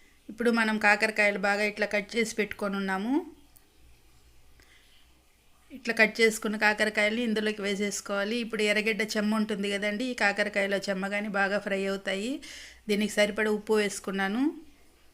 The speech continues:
ఎర్రగడ్డలు మరీ వేయించేసామంటే మళ్ళీ అవి మాడుతాయండి, దానికని ఇప్పుడు కొద్దిగా పచ్చిగా ఉండేటప్పుడే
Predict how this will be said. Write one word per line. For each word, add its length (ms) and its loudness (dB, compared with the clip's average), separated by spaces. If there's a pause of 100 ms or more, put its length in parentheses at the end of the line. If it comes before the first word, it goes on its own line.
(800)
ఎర్రగడ్డలు 460 6
మరీ 140 2 (100)
వేయించేసామంటే 840 0
మళ్ళీ 200 2
అవి 120 -2
మాడుతాయండి, 640 2 (100)
దానికని 440 0
ఇప్పుడు 240 -6
కొద్దిగా 360 -2
పచ్చిగా 320 0
ఉండేటప్పుడే 500 -2